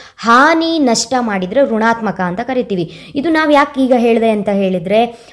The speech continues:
ಬಾಹ್ಯತೆಗಳೆಂದರೇನು, ಅದರ ವಿಧಗಳನ್ನು ವಿವರಿಸಿ ಅಂತ ಹೇಳ್ಕೊಂಡು ನಾಲ್ಕು ಅಂಕಕ್ಕೆ ಕೇಳೇ ಕೇಳ್ತಾರೆ. ಇಂಪಾರ್ಟೆಂಟ್ ಪ್ರಶ್ನೆ, ನೀವು ಅಲ್ಲಿ ಓದ್ಕೊಂಡಿರ್ತೀರಿ, so ಅದು ಇಲ್ಲಿ ಪಾಯಿಂಟ್ ಬರೆದ್ರೆ ಸಾಕು.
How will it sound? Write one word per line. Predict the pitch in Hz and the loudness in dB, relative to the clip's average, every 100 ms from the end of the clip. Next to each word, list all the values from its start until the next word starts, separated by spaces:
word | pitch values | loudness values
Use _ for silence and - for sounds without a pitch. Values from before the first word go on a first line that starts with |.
| - | -6
ಬಾಹ್ಯತೆಗಳೆಂದರೇನು, | 170 196 220 247 247 254 247 220 214 208 208 208 202 196 208 214 | 0 2 2 2 0 2 2 2 0 -2 0 0 0 -2 0 -2
ಅದರ | 190 196 208 208 | -2 -2 2 2
ವಿಧಗಳನ್ನು | 202 202 240 240 233 220 214 214 233 285 | 2 2 2 4 4 2 0 0 2 2
ವಿವರಿಸಿ | 208 196 220 247 - 220 | 2 2 2 0 -2 -4
ಅಂತ | 202 | -4
ಹೇಳ್ಕೊಂಡು | 202 196 190 196 202 240 | -4 -4 -4 -6 -4 -6
ನಾಲ್ಕು | 190 180 202 240 254 | -6 -4 -4 -2 -2
ಅಂಕಕ್ಕೆ | 208 190 - 254 | -2 -4 -8 -8
ಕೇಳೇ | 254 196 180 190 240 | -6 -6 -4 2 2
ಕೇಳ್ತಾರೆ. | 294 220 160 170 175 - - - - | 4 2 0 -8 -12 -20 -20 -16 -6
ಇಂಪಾರ್ಟೆಂಟ್ | 196 196 208 240 285 277 | -4 0 2 4 2 0
ಪ್ರಶ್ನೆ, | 190 190 | -6 -6
ನೀವು | 202 226 | -2 0
ಅಲ್ಲಿ | 254 | 2
ಓದ್ಕೊಂಡಿರ್ತೀರಿ, | 294 370 349 277 208 - 311 | 0 2 0 0 0 -4 -10
so | - 269 | -6 -2
ಅದು | 233 202 | 0 -2
ಇಲ್ಲಿ | 208 | -4
ಪಾಯಿಂಟ್ | 202 220 226 | -2 -2 -2
ಬರೆದ್ರೆ | 196 185 | -6 -6
ಸಾಕು. | 180 175 170 302 | -6 -6 -2 -4